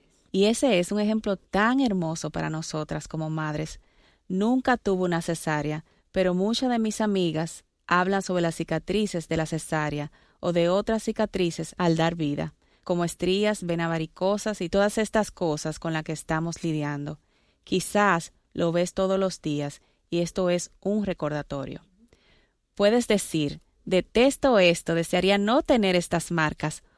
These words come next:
o puedes decir, "Este es un recordatorio de la hermosa bendición que tuve de poder dar vida, un recordatorio de lo que Dios permitió que mi cuerpo hiciera y atravesara".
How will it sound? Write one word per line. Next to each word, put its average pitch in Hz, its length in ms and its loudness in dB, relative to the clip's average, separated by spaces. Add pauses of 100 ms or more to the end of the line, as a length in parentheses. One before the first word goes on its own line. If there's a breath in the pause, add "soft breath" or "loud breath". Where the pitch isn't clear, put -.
(140)
o 180 120 -2
puedes 175 320 0
decir, 151 460 -4 (460)
"Este 233 540 2
es 165 300 0
un 175 100 -2
recordatorio 185 720 -2
de 160 140 0
la 165 80 2
hermosa 170 600 0
bendición 180 680 -2
que 170 180 -4
tuve 180 460 -2
de 156 100 -4
poder 156 460 -4
dar 156 220 0
vida, 151 440 -4 (440 soft breath)
un 220 220 2
recordatorio 220 760 2
de 160 100 0
lo 160 80 0
que 165 180 -2
Dios 190 320 0
permitió 226 480 0
que 170 160 -4
mi 170 140 -2
cuerpo 190 460 0
hiciera 190 640 0
y - 100 -6
atravesara". 156 800 -4